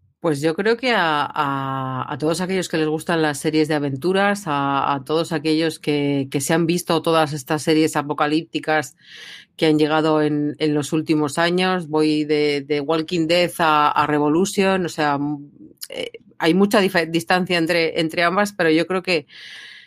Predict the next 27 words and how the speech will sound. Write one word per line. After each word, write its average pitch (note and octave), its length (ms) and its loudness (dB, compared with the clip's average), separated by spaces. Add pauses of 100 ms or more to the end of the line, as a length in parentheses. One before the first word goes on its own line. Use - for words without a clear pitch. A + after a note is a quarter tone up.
(140)
que E3+ 100 0
es - 100 0
un G3+ 140 4
poco G3 580 2
ambas E3 300 0
cosas, C3+ 440 -6
¿no? G3 300 0
Que, D3 400 0
que C#3+ 140 -2
es C#3 120 -8
esa, E3 300 0
ese E3 220 -4
carácter G3 340 0
apocalíptico F3+ 720 -2
de, E3+ 180 4
de D3 140 -2
búscate E3 400 -2
la D#3+ 140 2
vida, F#3+ 360 2
de, D#3 280 4
de, C#3+ 500 0
de D3 240 -2
hay D3+ 140 2
que E3 100 -2
sobrevivir D#3+ 560 2
como D#3+ 240 0
sea, G3 400 2